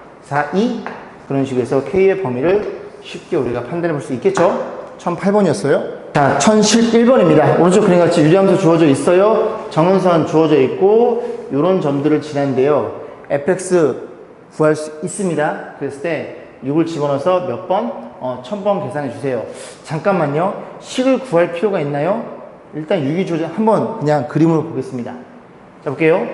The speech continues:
F에 만약에 안 되면 식을 구하고 F에 육이에요. 육을 집어넣었을 때 Y값은 영이 되겠죠?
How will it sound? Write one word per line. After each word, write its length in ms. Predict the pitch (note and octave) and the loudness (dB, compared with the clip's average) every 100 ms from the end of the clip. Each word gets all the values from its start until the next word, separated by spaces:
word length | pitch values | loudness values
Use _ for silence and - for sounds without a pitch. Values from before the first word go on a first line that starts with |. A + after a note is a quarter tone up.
| - - - - - | -12 -16 -20 -20 -10
F에 520 | - - F#3+ D3 - - - - - - - - - - - - - - - - | -8 -4 -2 -2 -6 -12 -18 -20 -20 -20 -20 -20 -20 -20 -20 -14 -12 -12 -16 -6
만약에 220 | D3 G#3 | -2 2
안 140 | E3 | 2
되면 200 | F#3 G3+ | 2 2
식을 300 | F#3+ B3 B3+ | 0 0 0
구하고 380 | - C3+ B2 D3 D3 - - - | 0 -4 -2 -4 -6 -12 -18 -6
F에 340 | D3+ D3+ G3 D#3 | -6 0 2 2
육이에요. 600 | D3+ G3 F3 F#3+ - - - - - - - - | 2 4 4 2 -2 -10 -14 -20 -20 -20 -18 -4
육을 320 | E3 A3 B3 | 0 2 0
집어넣었을 420 | - E3 F3 E3 | -2 -4 -4 -2
때 60 | E3+ | 0
Y값은 600 | C3 C#3+ D3 D3+ - C#3 | 0 0 -2 -6 -6 -6
영이 200 | C#3+ E3 | -4 -2
되겠죠? 420 | C#3+ B2 F3+ | -2 -4 -6